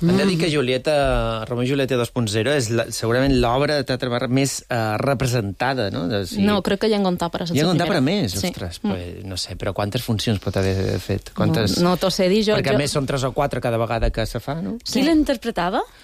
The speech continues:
Speaker 1: Na Cata Rosell i na en Pedro Orell.
Speaker 2: Mm, d'acord,
Speaker 3: Jo hi ha
Speaker 2: d'acord.
Speaker 3: vegades que quan van a pobles dic,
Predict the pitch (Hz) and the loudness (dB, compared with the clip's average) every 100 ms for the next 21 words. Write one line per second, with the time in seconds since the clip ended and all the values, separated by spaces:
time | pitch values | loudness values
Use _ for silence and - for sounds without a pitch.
0 | - 135 131 123 117 139 135 147 143 147 | -6 0 2 2 2 0 0 0 0 0
1 | 160 151 131 120 113 123 120 120 110 98 | 0 2 2 2 2 0 2 2 0 -2
2 | - - _ 220 233 262 269 262 254 240 | -8 -20 _ 2 4 4 4 4 2 2
3 | 190 165 170 165 160 190 196 220 220 220 | 0 -2 -2 0 0 0 2 2 2 0
4 | 220 - 214 196 190 202 202 196 233 220 | -2 -4 -4 -2 -2 -2 -2 -2 0 -2
5 | 180 | -4